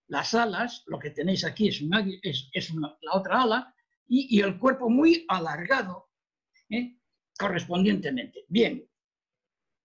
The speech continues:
el, lo que yo os traía ahora, y de lo que quería hablar un, un pelín, no mucho, es de uno de los edificios, o de, de una de las iglesias de,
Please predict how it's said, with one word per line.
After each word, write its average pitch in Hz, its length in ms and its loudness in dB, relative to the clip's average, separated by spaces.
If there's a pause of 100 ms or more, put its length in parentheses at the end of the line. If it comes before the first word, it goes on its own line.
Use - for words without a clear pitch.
(140)
el, 208 260 0
lo 196 180 0
que 214 200 2
yo 254 140 4
os 277 120 -4
traía 262 360 0
ahora, 247 420 2 (340)
y 180 260 -2
de 170 100 -2
lo 165 80 -4
que 165 140 -10
quería 214 300 2
hablar 220 380 0
un, 156 160 -16 (640)
un 220 140 0
pelín, 196 400 0
no 175 100 -4
mucho, 214 460 2 (340)
es - 380 2 (420)
de 180 240 2
uno 247 180 8
de 220 100 4
los 190 180 0 (340)
edificios, 202 840 2 (260)
o 151 80 -10
de, 160 80 -6 (200)
de 196 80 6
una 208 160 4
de 196 80 4
las 190 160 0
iglesias 185 480 0
de, 160 300 -8